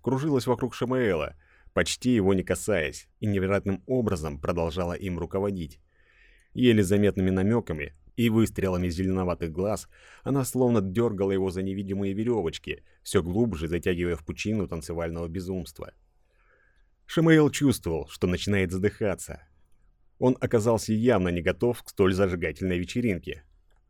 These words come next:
Музыка уже прочно обосновалась у него в голове,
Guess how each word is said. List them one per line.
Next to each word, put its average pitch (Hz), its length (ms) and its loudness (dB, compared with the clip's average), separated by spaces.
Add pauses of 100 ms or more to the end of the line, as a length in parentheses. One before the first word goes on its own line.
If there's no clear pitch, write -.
Музыка 147 400 2
уже 120 200 4
прочно 101 420 2
обосновалась 90 600 0
у - 20 -4
него 92 220 -2
в 82 40 -8
голове, 104 480 0